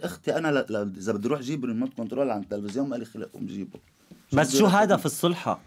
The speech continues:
Speaker 1: ما في صلحة، ما صار صلحة، صار في غدر.
Speaker 2: شو كان
Speaker 1: أخذت
Speaker 2: هدفها؟
Speaker 1: الغ-،
Speaker 2: شو كان
Speaker 1: بكيت على
Speaker 2: هدفها؟
Speaker 1: الغنية على أساس تطلع تحكي حكي حلو. طلعت تجاهلتني يعني. غدارة.
Speaker 2: مم.
Speaker 1: غدر هيدا.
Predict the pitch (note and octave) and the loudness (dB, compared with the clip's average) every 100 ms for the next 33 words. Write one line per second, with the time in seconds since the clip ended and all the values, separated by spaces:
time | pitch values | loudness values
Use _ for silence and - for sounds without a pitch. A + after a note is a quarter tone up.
0 | _ _ C3 F3+ G#3+ - G3 E3 F3+ G3 | _ _ 2 4 4 2 2 2 4 4
1 | F#3 F3+ F3 C3+ - - D3+ D3+ F3 C#3+ | 4 2 -2 0 0 2 2 2 2 -2
2 | - _ _ _ _ _ _ _ _ - | -6 _ _ _ _ _ _ _ _ -2
3 | C#3 C3+ D#3+ D#3+ C#3 B2 D#3 D3 B2+ C3+ | 0 2 4 4 4 4 4 6 4 4
4 | A3 D3 C#3 C#3 C#3 C3+ D3+ D#3+ E3+ E3 | 4 4 4 6 4 6 4 4 4 4
5 | C#3+ B2+ - D3+ - - D3 C3 A2 - | 4 4 0 -2 -4 0 0 0 -6 -8
6 | - B2 B2 A#2+ A#2 C#3+ _ _ _ _ | -8 -10 -10 -8 -8 -10 _ _ _ _
7 | _ - D#3+ D#3 C#3 G#2+ B2+ C3+ D3 D#3 | _ -4 -2 -2 -6 -4 -4 -2 -4 -4
8 | A2+ G#2+ F#2 F2+ F#2+ G2 _ _ _ - | -6 -4 -4 -2 -4 -6 _ _ _ -8
9 | A#2+ A#2 E3+ D#3+ A#2+ _ _ _ _ _ | -4 0 0 -2 -8 _ _ _ _ _
10 | _ - B2 A2 F#2+ _ _ _ _ - | _ -6 -2 -2 -4 _ _ _ _ -2
11 | A2+ E3 D3+ C#3 C3 G#2 | 0 2 0 -2 -4 -6